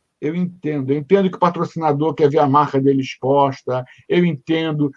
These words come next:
tá bom, eu já, eu já me conformo com o, esse jogo que tá sendo feito sem espectadores. Ok, mas agora forçar a torcida, isso é criminoso, cara, isso é criminoso.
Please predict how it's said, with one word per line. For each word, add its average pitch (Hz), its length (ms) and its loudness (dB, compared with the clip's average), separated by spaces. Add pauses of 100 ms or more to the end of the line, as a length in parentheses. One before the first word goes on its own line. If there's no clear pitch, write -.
(180)
tá 208 120 4
bom, 170 200 2 (180)
eu 190 160 8
já, 202 240 4 (220)
eu 185 120 2
já 202 140 2
me 214 100 -4 (120)
conformo 185 1300 2 (380)
com 175 400 -4
o, 175 140 -8
esse 156 300 -10
jogo 151 540 2
que 135 100 -18
tá 160 120 -4
sendo 156 260 -12
feito 180 460 -4
sem 175 220 -8
espectadores. 147 960 -6
Ok, 151 460 -2 (340)
mas 143 200 -2
agora 151 440 2
forçar 165 440 -6
a 165 40 -10
torcida, 139 720 -10 (360)
isso - 160 -8
é - 60 -4
criminoso, 127 580 -6
cara, - 220 -20 (100)
isso 139 160 -14
é 165 40 -12
criminoso. 123 500 -12